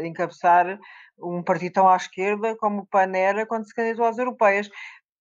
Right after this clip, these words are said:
Acho isso estranho, acho, acho que não se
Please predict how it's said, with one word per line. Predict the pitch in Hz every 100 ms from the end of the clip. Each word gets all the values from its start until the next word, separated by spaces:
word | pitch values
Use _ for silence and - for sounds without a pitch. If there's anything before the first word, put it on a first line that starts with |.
| -
Acho | 202 208 202
isso | 190 - _
estranho, | _ - 175 180 226 262 254 _ _ _ -
acho, | 190 - - 208
acho | 202 202 _
que | -
não | 208 220 220 190
se | _ -